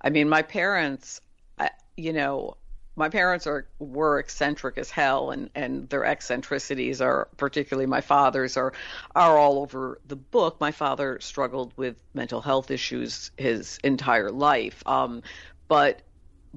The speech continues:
but yes, I mean, I think this, this dive into this material in a way, even though I don't come out,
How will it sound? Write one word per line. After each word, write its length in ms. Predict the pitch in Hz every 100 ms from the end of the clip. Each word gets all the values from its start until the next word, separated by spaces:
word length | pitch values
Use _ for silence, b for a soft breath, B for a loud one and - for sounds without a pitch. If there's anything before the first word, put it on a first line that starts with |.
| - -
but 200 | 156 -
yes, 640 | 147 143 165 131 - - -
I 60 |
mean, 260 | 139 139 139 -
I 180 | 147 143
think 380 | - 180 196 - - _ _ - _ -
this, 640 | 135 147 185 - - - - - - - - _ _ -
this 440 | 170 214 - -
dive 760 | - 147 135 127 80 50 - -
into 320 | 147 143 -
this 260 | 131 127 -
material 920 | 135 - 127 131 131 131 127 117 - B B B -
in 120 | 151
a 80 | 147
way, 680 | 143 139 147 147 139 135 - -
even 360 | 147 143 143 135
though 640 | 147 139 135 131 127 120 - - _ _ - - _
I 220 | 147 139
don't 260 | 139 143 - _
come 280 | - 139 135
out, 340 | 135 131 113